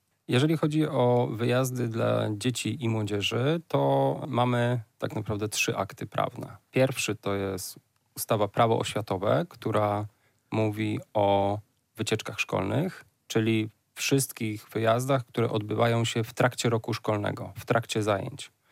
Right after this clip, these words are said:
Natomiast poza rokiem szkolnym, czyli w okresie ferii letnich lub, e, zimowych, wtedy mamy do czynienia z wypoczynkiem, czyli z koloniami, obozami,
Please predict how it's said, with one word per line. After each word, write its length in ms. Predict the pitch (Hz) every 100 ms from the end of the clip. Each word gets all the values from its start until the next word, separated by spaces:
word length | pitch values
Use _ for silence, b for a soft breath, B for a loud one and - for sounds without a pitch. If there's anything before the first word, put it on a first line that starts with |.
| B B B B -
Natomiast 640 | 117 135 131 123 - - _
poza 540 | 131 131 123 113 113 117 _ _ -
rokiem 300 | 120 - 117
szkolnym, 560 | - 107 104 123 196 208
czyli 300 | 113 113 104
w 60 |
okresie 380 | 107 110 107 107
ferii 300 | - 110 107
letnich 480 | 110 120 - 101 -
lub, 320 | 110 104 -
e, 460 | 98 101 98 98 95
zimowych, 720 | 104 107 98 98 180 196 - b b b
wtedy 280 | - 123 120
mamy 240 | 113 107
do 100 | 107
czynienia 440 | 107 107 107 104 98
z 80 | 98
wypoczynkiem, 720 | 120 120 - 104 101 127 165
czyli 220 | - 92
z 100 | -
koloniami, 600 | - 104 113 127 123 117
obozami, 800 | 95 98 107 123 120 117 110 110